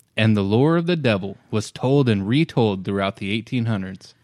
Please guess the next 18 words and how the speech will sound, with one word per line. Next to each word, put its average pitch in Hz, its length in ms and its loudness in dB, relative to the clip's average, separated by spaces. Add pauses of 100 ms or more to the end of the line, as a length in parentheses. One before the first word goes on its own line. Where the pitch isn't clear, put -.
(760)
Actual 190 540 -2
sightings 101 560 -2
of 95 80 -6
the 92 80 -10
creature 101 600 -6 (340)
were 107 140 -2
few 131 300 0
and 120 160 2
far 117 220 -2
between. 113 480 -8 (880)
All 151 240 4
of 190 100 4
that 196 200 0
changed 107 500 2
in 98 140 -2
nineteen 117 420 -2
oh 147 180 0
eight 107 200 -6